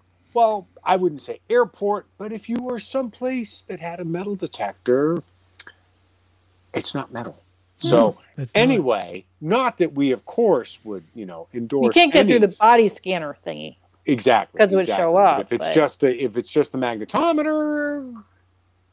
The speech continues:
Speaker 1: need metal to activate a magnetometer. So,
Speaker 2: Yep.
Speaker 3: Who's to say?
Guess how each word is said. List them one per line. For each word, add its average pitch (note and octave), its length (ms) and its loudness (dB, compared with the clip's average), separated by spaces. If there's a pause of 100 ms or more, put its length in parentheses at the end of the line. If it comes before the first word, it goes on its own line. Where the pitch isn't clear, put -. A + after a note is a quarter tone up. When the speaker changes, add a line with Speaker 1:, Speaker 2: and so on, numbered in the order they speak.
(420)
Speaker 1:
need D#3+ 380 0
metal C#4 520 2
to E3+ 120 -8
activate G3+ 460 -8
a G3 40 -14
magnetometer. D#3+ 840 -12
So, F2+ 320 -8
Speaker 2:
Yep. B2+ 100 -6
Speaker 3:
Who's D4 260 -2
to C#4+ 100 -6
say? C#3 400 -12